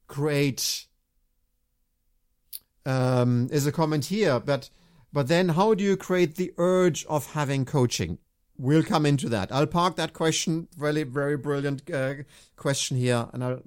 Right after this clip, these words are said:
if I may, park that. The second thing, when it's about the preparation, on one side we've got the physical preparations where you can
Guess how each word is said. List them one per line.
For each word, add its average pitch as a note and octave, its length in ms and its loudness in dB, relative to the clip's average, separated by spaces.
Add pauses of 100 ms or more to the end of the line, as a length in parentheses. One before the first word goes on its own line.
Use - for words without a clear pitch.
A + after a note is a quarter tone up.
(140)
if C3 180 -8
I C3 40 -4
may, A#2+ 180 -2
park A2+ 320 -6
that. F#2 180 -10 (400)
The F3 100 -2
second A3+ 460 0
thing, D3 320 0
when C#3+ 160 -2
it's C#3 140 -2
about C3 240 -2
the C3 60 -6
preparation, A2+ 600 -4
on B2+ 60 -4
one D#3 120 -4
side D#3 240 -4
we've C3 100 -8
got B2+ 140 -6
the A#2+ 80 -8
physical D#3 480 -2
preparations B2 720 -4
where A#2+ 140 -2
you B2 80 0
can A#2+ 220 -4